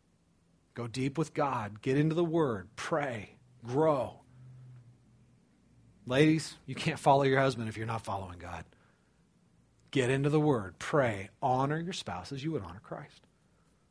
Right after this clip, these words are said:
We have a God who loves us. We have a God who's bluntly honest with us.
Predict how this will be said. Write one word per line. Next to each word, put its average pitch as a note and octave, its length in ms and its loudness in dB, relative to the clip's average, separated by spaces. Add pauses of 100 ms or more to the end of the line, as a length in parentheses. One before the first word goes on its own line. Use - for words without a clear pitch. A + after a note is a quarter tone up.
(3250)
We C#3+ 100 4
have E3 80 6
a D#3 40 0
God B2 400 4
who A2 260 -8 (1800)
loves A2 240 -4
us. - 240 -14 (2500)
We C#3 80 -2
have C#3+ 80 4
a C#3+ 40 0
God C#3+ 200 8
who's B2+ 80 0
bluntly C#3+ 340 0
honest B2+ 380 2
with F#2+ 80 -12
us. - 240 -16